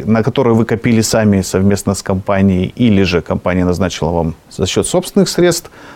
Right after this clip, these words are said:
То есть паритетная — это когда вы копили сами. Непаритетная —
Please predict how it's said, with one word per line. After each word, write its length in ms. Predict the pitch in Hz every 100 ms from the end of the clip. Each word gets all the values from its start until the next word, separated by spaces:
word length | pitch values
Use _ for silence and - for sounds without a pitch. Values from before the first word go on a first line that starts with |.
| - -
То 80 |
есть 160 | 104 -
паритетная — 600 | - 123 - 269 214 175
это 140 | 101 -
когда 260 | 104 127
вы 80 | 127
копили 300 | - - -
сами. 320 | - 64 - - -
Непаритетная — 680 | 110 95 101 135 226 202